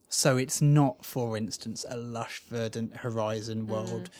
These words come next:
Speaker 1: with swaying grass and
Speaker 2: Mm.
Speaker 1: trees and all that stuff.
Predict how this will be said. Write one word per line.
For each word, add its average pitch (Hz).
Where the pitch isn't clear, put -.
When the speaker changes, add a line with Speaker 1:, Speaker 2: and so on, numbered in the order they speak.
Speaker 1:
with 101
swaying 107
grass 104
and 95
Speaker 2:
Mm. -
Speaker 1:
trees 104
and 107
all 104
that 107
stuff. -